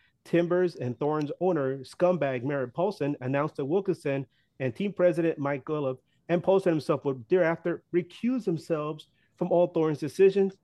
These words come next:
and that the respective futures with regards to the Timbers were not included in the statement. Earlier that day, the Timbers Army and the Rosy, the Rose City Riveters formally demanded the removal of Wilkinson and Golub and for Paulson to sell the teams. On October fifth, Wilkinson and Golub were fired from the club,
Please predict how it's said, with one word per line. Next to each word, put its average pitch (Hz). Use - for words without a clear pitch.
and 151
that 143
the 156
respective 156
futures 175
with 147
regards 139
to 135
the 110
Timbers 160
were 131
not 151
included 156
in 135
the 131
statement. 127
Earlier 170
that 156
day, 190
the 135
Timbers 180
Army 170
and 135
the 135
Rosy, 156
the 127
Rose 156
City 151
Riveters 190
formally 160
demanded 139
the 143
removal 139
of 113
Wilkinson 170
and 127
Golub 151
and 131
for 123
Paulson 151
to 127
sell 135
the 113
teams. 110
On 123
October 127
fifth, 220
Wilkinson 165
and 147
Golub 156
were 123
fired 196
from 240
the 240
club, 135